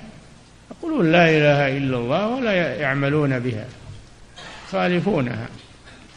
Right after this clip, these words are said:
في حين أن المشركين الأولين أبوا أن يقولوها، لأنهم يعلمون أنهم إذا قالوها تركوا عبادة غير الله، وهم لا يريدون ذلك،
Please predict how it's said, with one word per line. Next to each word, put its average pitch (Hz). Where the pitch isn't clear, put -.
في 233
حين 240
أن 202
المشركين 185
الأولين 170
أبوا 254
أن 180
يقولوها، 151
لأنهم 165
يعلمون 165
أنهم 156
إذا 151
قالوها 180
تركوا 185
عبادة 135
غير 135
الله، 117
وهم 196
لا 208
يريدون 196
ذلك، 180